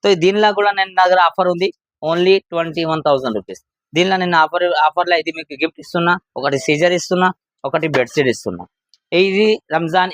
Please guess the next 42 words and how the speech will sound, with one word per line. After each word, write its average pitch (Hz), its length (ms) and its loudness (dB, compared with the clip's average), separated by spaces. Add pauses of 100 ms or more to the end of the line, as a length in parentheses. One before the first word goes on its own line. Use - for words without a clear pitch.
స్పెషల్ 156 420 -4
ఆఫరే, 110 360 -6 (580)
ఈ 160 40 -4
రంజాన్ 170 340 0
స్పెషల్ 175 220 0
ఆఫర్ 180 420 2
వరకు 170 220 2
ఉంది. 160 200 -6 (360)
దీని 196 180 0
తర్వాత 214 240 0
ఇప్పుడు 214 320 0
నా 202 200 2
దగ్గర, 202 200 4
ఆ, 190 340 6
చాలా 185 280 0
మంది 208 220 2
అడుగుతున్నారు, 196 400 2
"అన్న 190 240 2 (120)
పి-, 180 200 0
అది 175 280 2 (540)
ఎంబ్రాయిడరింగ్ 208 520 0
మెషిన్ 208 220 -2
సెకండ్ 190 280 -2
హ్యాండ్ 190 180 -2
లా 190 80 4
ఉంది" 180 380 -2 (240)
అడుగుతున్నారు, 180 400 -2
చాలా 180 260 0
కస్టమర్ 175 280 -2
అడుగుతున్నారు. 135 460 -2 (380)
So 202 60 0
ఇప్పుడు 202 260 -4
నా 254 80 0
దగ్గర 202 180 0
సెకండ్ 190 240 -4
హ్యాండ్ 196 140 0
మెషిన్ 190 240 -4 (120)
ఉషా 190 460 0 (460)
ఫోర్ 202 180 2
ఫిఫ్టీ 190 280 -4
మోడల్ 180 260 0
వచ్చింది. 175 400 0